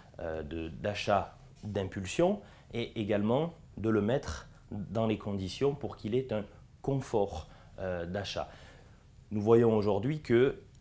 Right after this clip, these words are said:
y a plusieurs, euh, facteurs qui permettent de développer ce marchandisage. L'agencement de l'espace de vente, point, euh, extrêmement, euh, important puisque l'implantation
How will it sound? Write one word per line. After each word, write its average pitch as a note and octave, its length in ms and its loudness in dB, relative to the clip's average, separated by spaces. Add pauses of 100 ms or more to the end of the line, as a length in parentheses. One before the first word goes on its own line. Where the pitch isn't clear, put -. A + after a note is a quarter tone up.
y G2+ 200 0
a G2+ 60 2
plusieurs, G#2+ 800 0 (140)
euh, D#2 340 -2
facteurs - 640 -2
qui G#2+ 160 -6
permettent A#2+ 560 0 (120)
de G2 160 -6
développer G#2 640 -2 (240)
ce - 160 -4
marchandisage. G2 800 -4 (460)
L'agencement D3 680 6
de C3 140 6
l'espace B2+ 420 6
de B2 60 6
vente, F#2 680 -2 (400)
point, A#2 440 2 (120)
euh, F#2 160 -2 (100)
extrêmement, A2 1040 2
euh, F#2 320 -2
important A2 560 2
puisque D3 460 -2 (1160)
l'implantation B2 1000 2